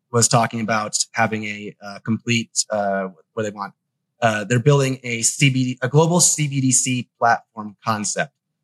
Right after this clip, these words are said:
So that what they wanna do is link all these countries. Uh, they say they can be, e-, every country can have their own C B D C, but it must be interoperable into one global system.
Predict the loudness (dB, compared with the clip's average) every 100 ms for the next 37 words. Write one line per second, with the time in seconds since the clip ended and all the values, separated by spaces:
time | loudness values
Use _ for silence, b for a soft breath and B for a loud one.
0 | _ 2 4 4 4 4 2 2 0 -2
1 | -6 -6 -8 -10 -20 _ 2 4 4 2
2 | 0 0 0 0 -2 0 -2 -2 2 2
3 | 2 -4 _ 4 6 4 2 2 0 -2
4 | _ _ -2 0 0 4 2 4 0 2
5 | -4 -2 -2 -2 -4 -6 -2 -2 -2 -4
6 | -2 -2 -4 -4 -4 0 0 0 -8 -6
7 | -4 0 0 0 -4 -10 -12 -12 _ _
8 | _ -6 -4 -4 -2 -2 -2 -10 _ _
9 | _ _ _ _ _ _ 4 4 4 2
10 | 2 2 -2 -4 -8